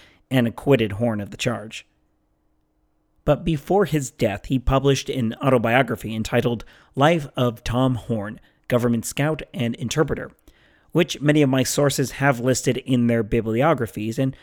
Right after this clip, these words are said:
which Jerem assures me is a fascinating read. But for next week, we will need to turn away from Horn and where he currently is in our story,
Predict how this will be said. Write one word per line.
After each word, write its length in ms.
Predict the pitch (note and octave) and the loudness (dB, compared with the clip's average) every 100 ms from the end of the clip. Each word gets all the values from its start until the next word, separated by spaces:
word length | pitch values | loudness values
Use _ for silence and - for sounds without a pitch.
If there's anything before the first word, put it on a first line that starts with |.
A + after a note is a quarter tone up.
| _ | _
which 260 | - - C#3+ | 0 0 2
Jerem 340 | B2 C3+ B2+ | 4 6 6
assures 340 | A#2 F3+ D#3+ C3+ | 2 0 0 0
me 240 | A#2+ A#2+ | -4 -4
is 180 | - A2 - | -8 -8 -6
a 100 | A#2 | -8
fascinating 680 | - A2 A2+ A#2 G#2 G2 | -6 -4 -4 -4 -6 -6
read. 320 | G#2 G#2 B3 - _ _ _ _ _ _ _ _ _ _ _ _ _ _ _ - | -8 -12 -14 -20 _ _ _ _ _ _ _ _ _ _ _ _ _ _ _ -2
But 240 | C3+ C3+ | 0 0
for 260 | - D3 C3+ | -4 0 2
next 500 | C#3 D#3+ F3 - - | 2 0 -2 -6 -10
week, 380 | - G#2+ A3 - - | -8 -8 -10 -18 -4
we 140 | D3 D#3+ | 0 2
will 120 | E3 | 0
need 200 | D#3+ D3 | -2 -2
to 80 | - | -4
turn 220 | - D#3+ | -4 -2
away 220 | D3 F3 | 2 2
from 260 | E3 B2 G#2 | 2 -2 -4
Horn 440 | G#2+ A#2 G#2 A#2+ | 0 0 0 -2
and 160 | A2 G#2 | -2 -2
where 200 | A#2+ A#2 | -2 -2
he 180 | A2 | -4
currently 520 | G#2+ - C#3 A2+ A#2 A2+ | -2 2 4 2 -2 -2
is 260 | - A#2+ | 2 2
in 100 | G#2+ | 2
our 120 | G#2 | -2
story, 460 | G#2+ - G#2 G#2+ C3+ | -4 -6 -8 -10 -14